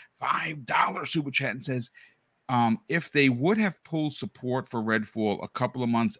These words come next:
after, or after sixty frames was fixed, it would be, uh, a nuclear, uh, f-, uh, for the image." Yeah, th-, th-, uh, listen, I don't think they're gonna abandon this game. The game, listen, folks,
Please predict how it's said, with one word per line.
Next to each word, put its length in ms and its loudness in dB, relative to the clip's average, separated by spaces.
after, 440 6
or 340 2
after 580 4
sixty 400 -2
frames 460 0
was 160 -4
fixed, 340 -2
it 100 0
would 240 -4
be, 360 4
uh, 300 4
a 100 -2
nuclear, 880 0
uh, 200 0
f-, 200 -12
uh, 200 0
for 160 -10
the 160 0
image." 200 2
Yeah, 200 4
th-, 200 -8
th-, 160 -4
uh, 100 -8
listen, 460 -6
I 80 4
don't 140 2
think 200 -4
they're 140 2
gonna 260 0
abandon 540 0
this 160 -4
game. 500 -2
The 80 -6
game, 500 2
listen, 260 -4
folks, 560 -6